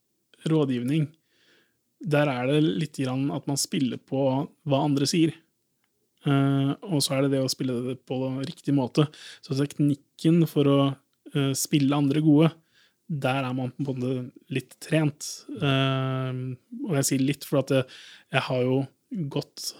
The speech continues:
to år med masteren, men <laughs> jeg som alle andre har jo levd livet, eh, og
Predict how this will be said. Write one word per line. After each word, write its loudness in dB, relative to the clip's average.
to 0
år 0
med -4
masteren, 0
men 2
<laughs> -2
jeg 2
som 4
alle 6
andre 4
har 2
jo 4
levd 2
livet, 2
eh, 0
og -2